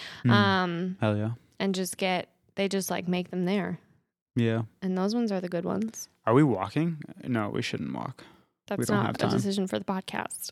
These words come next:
Speaker 1: <laughs>
Speaker 2: Um, so yeah.
Speaker 1: <laughs>
Speaker 2: So that's something we could do tonight.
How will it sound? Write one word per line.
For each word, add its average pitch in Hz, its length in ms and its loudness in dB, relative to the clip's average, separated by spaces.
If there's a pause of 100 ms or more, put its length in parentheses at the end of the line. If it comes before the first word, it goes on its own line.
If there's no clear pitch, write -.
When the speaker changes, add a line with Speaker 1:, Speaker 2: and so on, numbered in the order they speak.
Speaker 1:
<laughs> - 1040 2 (3250)
Speaker 2:
Um, 214 720 6
so 226 100 12
yeah. 214 480 12
Speaker 1:
<laughs> - 40 -14 (440)
Speaker 2:
So 233 80 4
that's 214 200 4
something 208 220 2
we 202 140 2
could 208 80 -2
do 196 100 2
tonight. 180 400 2